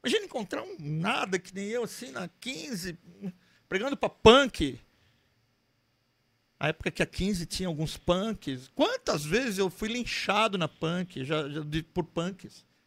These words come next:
Já não é o caso que eu vou puxar pra mim, mas apanhei literalmente, literalmente.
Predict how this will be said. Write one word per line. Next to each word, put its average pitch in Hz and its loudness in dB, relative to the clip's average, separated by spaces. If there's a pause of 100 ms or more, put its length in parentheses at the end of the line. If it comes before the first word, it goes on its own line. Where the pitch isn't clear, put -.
(300)
Já 85 -6
não 156 -6
é 180 2
o 175 0
caso 185 4
que - 2
eu 160 6
vou 170 2
puxar - -4
pra 156 -6
mim, 180 -6
mas 247 -10
apanhei 277 -6
literalmente, 254 -6
literalmente. 226 -8